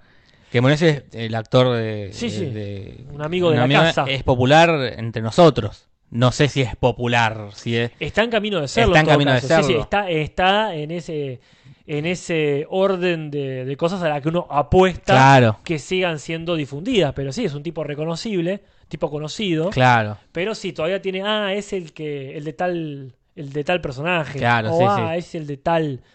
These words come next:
Speaker 2: el de tal, este, serie. Pero sí, las cosas populares es que claramente hay una gran parte de la población que lo reconoce.
Speaker 1: Eh, sí. Pero bueno.
Speaker 2: Habría que ver que, si que es popular si lo conocen seis de diez personas,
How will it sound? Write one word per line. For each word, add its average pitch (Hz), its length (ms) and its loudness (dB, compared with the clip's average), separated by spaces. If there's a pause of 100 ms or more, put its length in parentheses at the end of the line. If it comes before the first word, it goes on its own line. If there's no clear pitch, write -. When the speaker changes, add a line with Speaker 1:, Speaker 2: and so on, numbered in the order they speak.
(340)
Speaker 2:
el 143 140 -10
de 131 120 -6
tal, 156 280 -2
este, 120 720 -14 (140)
serie. 147 580 -2 (460)
Pero 135 140 -10
sí, 180 120 -4
las 143 120 -4
cosas 190 180 0
populares 180 400 -4
es - 80 -14
que 151 80 -10
claramente 214 480 0
hay - 20 0
una 160 140 -2
gran 185 240 -2
parte 202 240 -2
de 175 60 0
la 156 80 -2
población 156 580 -2 (260)
que - 80 -10
lo 165 80 -2
reconoce. 123 520 -10 (600)
Speaker 1:
Eh, 113 300 -14
sí. - 240 -12 (300)
Pero 147 140 -4
bueno. 127 140 0
Speaker 2:
Habría 185 200 2
que 180 100 2
ver 156 340 0
que, 160 140 -14
si 151 140 -14
que 143 360 -6 (220)
es 180 100 -4
popular 175 380 0
si 170 80 -8
lo 160 80 -2
conocen 160 400 -6
seis 202 280 0
de 160 100 2
diez 170 160 -2
personas, 170 600 -4